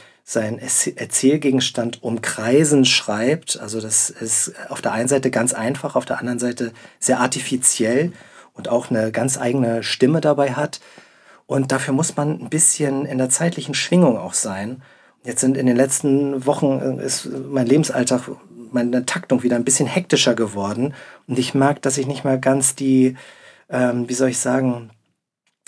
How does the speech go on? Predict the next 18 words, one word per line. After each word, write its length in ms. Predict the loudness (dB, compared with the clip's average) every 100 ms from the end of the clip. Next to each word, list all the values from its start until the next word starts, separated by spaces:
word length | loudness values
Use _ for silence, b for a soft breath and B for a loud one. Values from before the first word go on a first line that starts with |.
| -2
die 140 | 0 4
innere 280 | 4 4
Bereitschaft, 840 | 2 2 2 2 2 0 -2 -6 -8
ähm, 520 | -4 -2 -2 -4 -8 -10
mich 220 | -10 -6
da, 340 | -4 -2 -4
äh, 320 | -6 -12 -12 -10
drauf 300 | -2 -2 2
einlassen 380 | 6 6 6 2
zu 100 | 0
können 180 | -4 -2
habe, 80 |
weil 160 | -2 -2
mein 160 | -2 -2
Kopf 260 | -2 -2
zu 160 | -4 -4
voll 300 | -4 -6 -4
ist. 300 | -2 -2